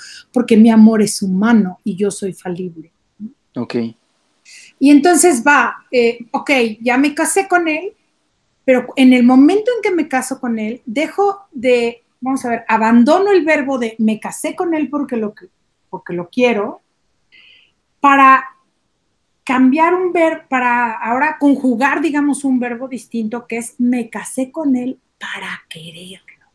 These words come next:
Speaker 1: Y eso es una cosa que te da una permanente actualidad, porque me casé con él para quererlo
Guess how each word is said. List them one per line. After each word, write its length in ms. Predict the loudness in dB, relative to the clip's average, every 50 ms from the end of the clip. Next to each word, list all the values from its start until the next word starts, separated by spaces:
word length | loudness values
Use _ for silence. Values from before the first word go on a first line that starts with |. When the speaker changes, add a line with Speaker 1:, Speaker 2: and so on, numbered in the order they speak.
| _ _ _ _ _ _ _ _ _ _ _ _ _ _ _ _ _ _ _ _ _ _ _ _ _ _ _ _ _ _ _ _ _ _ _ _ _
Speaker 1:
Y 160 | 0 4 4 6
eso 480 | 6 4 2 2 4 4 4 4 2 0
es 260 | -2 -4 -4 -6 -6 0
una 300 | 2 2 2 2 0 -4
cosa 380 | -6 -8 -6 -6 -8 -8 -8
que 160 | -8 -8 -8
te 320 | -6 -6 -6 -4 -4 -4 -2
da 180 | -2 0 0
una 320 | 2 2 2 2 2 0 0
permanente 800 | -2 -2 0 2 2 2 2 2 2 2 2 2 0 -2 -6
actualidad, 840 | -6 -8 -10 -10 -8 -6 -6 -4 -4 -6 -4 -6 -6 -6 -8 -10 -12 -12
porque 240 | -12 -14 -10 -8 -4
me 200 | -2 -2 -2 -4
casé 320 | -6 -8 -6 -4 -6 -4 -2
con 180 | -2 -2 0
él 160 | 0 -2 -2
para 260 | -2 -2 0 -2 -2 -2
quererlo 540 | -4 -6 -4 -4 -4 -2 -2 -2 -2 -2